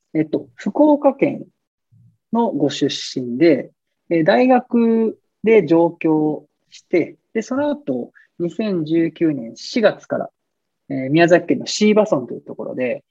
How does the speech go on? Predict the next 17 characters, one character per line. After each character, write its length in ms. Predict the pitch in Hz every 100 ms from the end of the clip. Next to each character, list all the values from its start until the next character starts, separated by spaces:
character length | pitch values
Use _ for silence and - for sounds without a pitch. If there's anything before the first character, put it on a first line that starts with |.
| _ _
え 120 | 139 135
ー、 40 |
地 200 | - 240
域 140 | 226
お 80 | 233
こ 140 | 165 135
し 100 | -
協 200 | 135 131
力 200 | 123 -
隊 260 | 123 120 - _ _ _ -
を 280 | 226 - - _
さ 160 | -
れ 140 | - -
て 180 | -
い 80 | -
ま 160 | - -
す。 200 | -